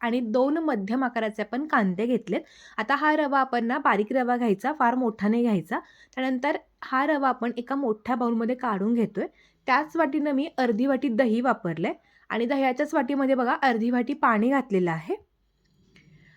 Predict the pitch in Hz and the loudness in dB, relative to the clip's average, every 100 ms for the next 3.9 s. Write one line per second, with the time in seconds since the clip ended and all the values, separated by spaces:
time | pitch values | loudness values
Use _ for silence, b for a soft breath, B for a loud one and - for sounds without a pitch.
0 | b 247 226 285 311 330 302 262 320 302 | b -4 0 0 0 0 2 2 2 0
1 | 285 277 269 233 240 233 233 285 - _ | 0 0 -2 -2 -4 -2 -2 -2 -6 _
2 | _ _ 262 262 285 247 311 269 226 - | _ _ -4 -2 -2 -2 0 0 0 0
3 | 269 277 254 226 262 214 160 - 381 | -2 0 0 0 0 -2 -2 -6 -6